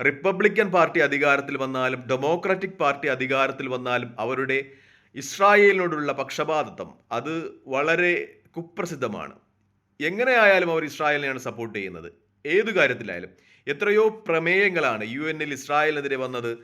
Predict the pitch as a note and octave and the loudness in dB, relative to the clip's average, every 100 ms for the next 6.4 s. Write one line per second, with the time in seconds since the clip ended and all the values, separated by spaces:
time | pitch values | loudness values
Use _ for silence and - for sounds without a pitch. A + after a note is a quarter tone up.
0 | _ _ _ A#2+ A#2 A#2+ C#3 C3+ E3+ E3 | _ _ _ -2 -2 0 -4 -2 0 2
1 | D#3 C#3 C#3+ D3 D3 C#3+ C#3 C3+ B2+ C3 | 2 0 0 2 2 0 -4 -4 -4 -8
2 | C3 A#2+ B2+ B2+ A#2 A#2+ A#2 A#2 - _ | -8 -6 -6 -6 -6 -6 -6 -6 -8 _
3 | _ _ _ _ A#2 B2+ D3+ D#3+ D#3 D#3 | _ _ _ _ -8 -2 -2 -2 -2 -2
4 | C#3 D3 E3 D3+ - D3 C3+ C3 B2+ C#3+ | 0 0 -2 -4 -8 -6 -4 -2 -4 -6
5 | C#3+ - D#3 - A2+ A2+ G#2 G#2 G#2 G2+ | -4 -2 -2 -2 -4 -2 0 0 -2 -6
6 | F2 F2 D#2+ | -8 -12 -14